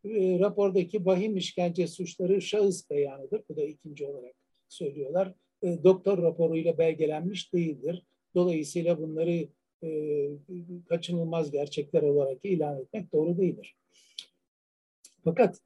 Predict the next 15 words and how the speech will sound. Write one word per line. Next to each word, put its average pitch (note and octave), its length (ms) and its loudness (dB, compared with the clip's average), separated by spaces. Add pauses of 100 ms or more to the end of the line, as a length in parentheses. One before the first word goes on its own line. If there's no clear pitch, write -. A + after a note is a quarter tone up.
(140)
e, D3 300 2 (600)
bu, D#3+ 260 2
bu, F3 320 2
bu, G3+ 440 6
e, D3 760 0
acayip F#3+ 480 0
çünkü, C#3+ 420 -2 (440)
e, D#3 240 -2
polis F#3+ 360 2
hakkında E3 460 4
yapılan E3 400 2
suç F3+ 400 -4
duyuruları D#3 680 2 (580)
genellikle F3 580 -6
takipsizlikle, F#3 1000 -4